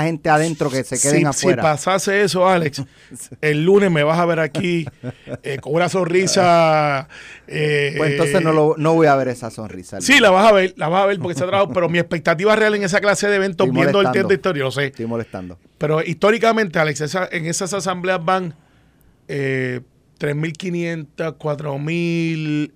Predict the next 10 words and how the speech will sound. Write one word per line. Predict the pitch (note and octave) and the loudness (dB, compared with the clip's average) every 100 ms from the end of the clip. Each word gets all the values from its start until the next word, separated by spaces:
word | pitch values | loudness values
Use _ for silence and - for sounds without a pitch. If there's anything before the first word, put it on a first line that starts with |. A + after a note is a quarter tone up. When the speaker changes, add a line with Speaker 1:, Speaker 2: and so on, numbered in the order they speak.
| - | -12
Speaker 2:
cuatro | - C3+ C3 | -8 -4 -4
mil | |
sería | D3 F3 | -4 -4
un | E3 | -4
éxito. | C#3 - B2+ G#2 - _ _ _ _ _ _ _ _ _ _ | -6 -8 -12 -14 -16 _ _ _ _ _ _ _ _ _ _
Tengo | D3+ E3+ F#3 | -6 -2 -2
cinco | - D#3+ - | -4 -6 -6
mil | D3 D#3+ | -6 -6
quinientos | F3 F#3 E3+ E3+ F3 D#3 | -8 -6 -4 -4 -8 -4
delegados, | E3+ E3+ F#3 F3+ D#3 D#3 | -2 -2 0 0 2 0